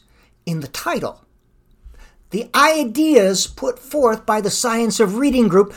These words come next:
seem not to be grounded in real science, but in pseudoscience and I thinkisms and anecdotal evidence. <clears throat> In fact,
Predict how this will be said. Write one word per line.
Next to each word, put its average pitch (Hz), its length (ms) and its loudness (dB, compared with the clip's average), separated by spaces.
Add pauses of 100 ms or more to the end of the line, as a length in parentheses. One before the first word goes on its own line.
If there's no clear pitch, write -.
(140)
seem 233 420 2
not 226 320 0
to 233 100 -4
be 233 200 -2
grounded 208 720 2 (100)
in 175 360 0
real 262 380 2
science, 147 640 -8 (680)
but 247 140 4
in 240 80 2
pseudoscience 175 1040 2
and 131 140 -12 (240)
I - 100 4
thinkisms 160 920 -2
and 190 260 -6
anecdotal 226 540 2
evidence. 156 460 -2 (600)
<clears throat> - 560 -14
In 240 180 2
fact, 262 400 0